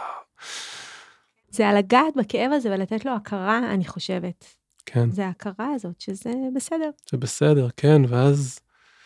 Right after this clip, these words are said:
Speaker 2: משהו מתרכך, ומשהו נרגע, ומשהו נהיה פתאום יותר משוחרר, וזה בא עם איזה הנחת רווחה כזאת, שיש לה באמת איזה מין איכות כזאת, כמעט של בכי של הקלה. נכון?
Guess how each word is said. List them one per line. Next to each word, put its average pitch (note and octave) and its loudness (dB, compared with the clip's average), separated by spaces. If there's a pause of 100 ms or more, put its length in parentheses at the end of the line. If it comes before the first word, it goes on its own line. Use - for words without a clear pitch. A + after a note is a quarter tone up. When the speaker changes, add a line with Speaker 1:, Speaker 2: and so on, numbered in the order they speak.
(640)
Speaker 2:
משהו C#3+ 6
מתרכך, B2+ 4
ומשהו B2+ 4
נרגע, C3 6
ומשהו B2 4
נהיה B2+ 6
פתאום - 0
יותר B2+ 2
משוחרר, C3 4
וזה C3+ -4
בא C3+ 0
עם D#3+ 4
איזה D3+ 4
הנחת C3+ -2
רווחה D3+ 0
כזאת, D3 0
שיש - -12
לה F3 2
באמת D3 4
איזה C#3+ 2
מין C#3 6
איכות C#3 2
כזאת, D3+ 0
כמעט C#3+ 2
של D3+ 2 (1500)
בכי D3+ 2
של D3 4
הקלה. C#3 2 (1200)
נכון? E3 6